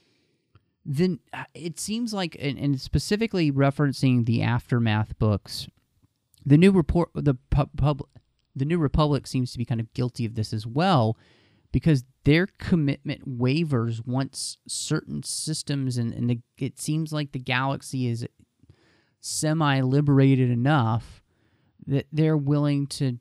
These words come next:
to not continue that commitment to liberating places like Kashyyyk and other, uh, you know, uh, unliberated planets, and that it's just good enough because, you know,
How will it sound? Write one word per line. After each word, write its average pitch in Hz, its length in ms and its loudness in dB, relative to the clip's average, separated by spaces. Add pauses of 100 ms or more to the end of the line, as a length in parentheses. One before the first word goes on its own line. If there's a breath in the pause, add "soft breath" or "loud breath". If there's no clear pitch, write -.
to - 140 -6
not 127 500 -2
continue 143 480 -10
that 117 360 -4 (920)
commitment 131 560 -6
to 135 400 -8
liberating 127 800 -4 (100)
places 120 420 -8
like - 160 -8
Kashyyyk - 580 -6
and 120 120 -4
other, 131 440 -2 (640)
uh, 98 240 -10
you 139 180 0
know, 113 260 -2 (440 soft breath)
uh, 113 200 -4 (120)
unliberated 131 1120 0
planets, 110 760 -8
and 117 360 -4 (600 soft breath)
that 127 280 0 (140)
it's 151 240 -4
just 165 300 -6
good 147 200 -2
enough 123 500 -2
because, 135 400 -2
you 208 160 -4
know, 156 260 -2